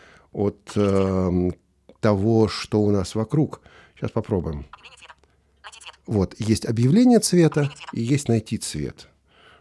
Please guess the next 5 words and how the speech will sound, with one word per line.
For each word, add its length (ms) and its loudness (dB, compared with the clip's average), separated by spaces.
Давайте 380 -6
сделаем 260 -8
объявление 380 -6
цвета. 400 -4
Ну-ка. 300 -14